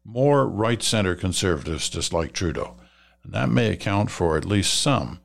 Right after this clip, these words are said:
of the increase in dislike of a left Liberal prime Minister. That's a good point, Shana. Wish I'd had that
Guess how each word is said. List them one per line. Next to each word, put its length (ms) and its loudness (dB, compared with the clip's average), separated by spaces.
of 160 -12
the 220 2
increase 500 2
in 160 2
dislike 640 -2
of 160 -4
a 60 2
left 640 -4
Liberal 500 -4
prime 160 0
Minister. 420 0
That's 180 -4
a 20 -2
good 200 0
point, 260 2
Shana. 400 0
Wish 240 0
I'd 160 0
had 300 0
that 320 -2